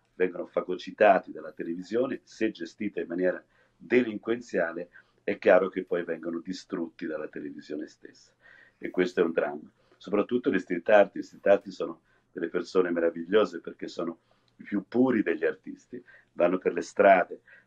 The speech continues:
eh, quindi dipingono, eh, sui muri, sui palazzi, eh, ho de-, dei ricordi splendidi di, di tante cose belle che ho visto di street art. Quindi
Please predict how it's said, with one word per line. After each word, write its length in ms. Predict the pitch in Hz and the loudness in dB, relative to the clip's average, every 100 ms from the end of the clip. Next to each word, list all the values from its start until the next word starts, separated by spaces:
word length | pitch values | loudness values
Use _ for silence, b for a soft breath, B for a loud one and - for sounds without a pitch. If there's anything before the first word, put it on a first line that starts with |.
| - | -8
eh, 180 | 87 | -8
quindi 300 | 90 98 95 90 | -4 -2 -2 -4
dipingono, 800 | 90 - 104 101 92 - 92 _ b b | -10 -6 -2 -2 -2 -8 -14 _ b b
eh, 200 | - 92 | -8 -8
sui 220 | 92 92 | -8 -8
muri, 500 | 87 98 104 95 82 | -4 0 0 0 -4
sui 200 | - 92 | -10 -14
palazzi, 760 | 82 87 92 98 95 - - 90 B B B | -2 2 6 6 4 0 -20 -20 B B B
eh, 100 | - | -6
ho 260 | 82 80 82 | -4 -2 -4
de-, 200 | 76 82 | -8 -8
dei 120 | 85 | -4
ricordi 460 | 85 90 113 101 95 | -4 2 2 2 -2
splendidi 680 | - - 113 101 87 82 82 | -10 -4 -2 -2 -6 -10 -16
di, 100 | 80 80 80 | -18 -18 -18
di 20 | _ | _
tante 320 | - 101 98 101 | -2 -2 -2 -4
cose 300 | 95 90 90 | -2 -2 -4
belle 340 | 90 90 85 | -4 -4 -8
che 80 | 82 | -12
ho 40 | - | -14
visto 280 | 82 - 82 | -16 -14 -12
di 100 | - | -12
street 240 | - 78 | -14 -8
art. 120 | 78 - | -6 -4
Quindi 220 | 92 | -6